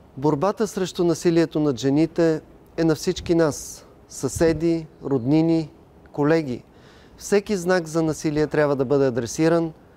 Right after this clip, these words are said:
всяка рана трябва да бъде последна.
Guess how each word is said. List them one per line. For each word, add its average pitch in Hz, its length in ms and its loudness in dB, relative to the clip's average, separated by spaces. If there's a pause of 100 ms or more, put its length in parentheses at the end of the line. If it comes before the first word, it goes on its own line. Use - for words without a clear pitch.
(300)
всяка 180 500 0
рана 139 400 0 (400)
трябва 151 280 0
да 135 100 -2
бъде 127 200 -2
последна. 110 580 -6